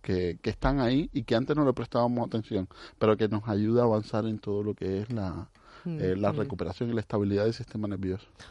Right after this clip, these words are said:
Speaker 2: Oye, pues cuando, mm, podemos hacer por aquí unos talleres en Alcalá ciento veintinueve. Es un espacio
Speaker 1: Podemos.
Speaker 2: fantástico.
Speaker 1: Podemos, podemos.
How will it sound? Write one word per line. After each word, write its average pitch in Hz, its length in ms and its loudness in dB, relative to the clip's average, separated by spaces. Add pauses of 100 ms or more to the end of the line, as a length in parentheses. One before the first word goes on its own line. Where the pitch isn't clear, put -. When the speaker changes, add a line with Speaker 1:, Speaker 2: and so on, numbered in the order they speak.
(120)
Speaker 2:
Oye, 156 260 -2
pues 160 160 -6
cuando, 156 440 -2
mm, - 720 -10
podemos 147 340 -8
hacer 196 200 -2
por 151 120 -4
aquí 143 140 -10
unos 135 160 -10
talleres 175 560 -8
en 151 100 -4
Alcalá 143 300 -2
ciento 156 220 -2
veintinueve. 151 580 -2 (100)
Es - 140 -10
un 160 60 -4
espacio 135 200 6
Speaker 1:
Podemos. 131 220 4
Speaker 2:
fantástico. 165 600 0 (560)
Speaker 1:
Podemos, 117 340 4
podemos. 107 500 -4